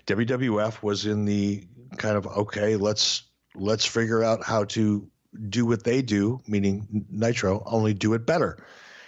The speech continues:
And this was the early stages of that. You know, Vince McMahon coming out as the authority figure in, in W W F and coming out from behind the "I'm just an announcer" character. Um, Stone Cold Steve Austin, you know,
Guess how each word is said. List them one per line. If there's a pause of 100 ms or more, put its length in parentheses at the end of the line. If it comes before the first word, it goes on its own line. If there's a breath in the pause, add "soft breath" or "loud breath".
And
this
was
the
early
stages
of
that. (500 loud breath)
You
know,
Vince
McMahon
coming
out
as
the
authority
figure
in,
in
W
W
F
and
coming
out
from
behind
the
"I'm
just
an
announcer" (580 loud breath)
character.
Um, (400 loud breath)
Stone
Cold
Steve
Austin,
you
know,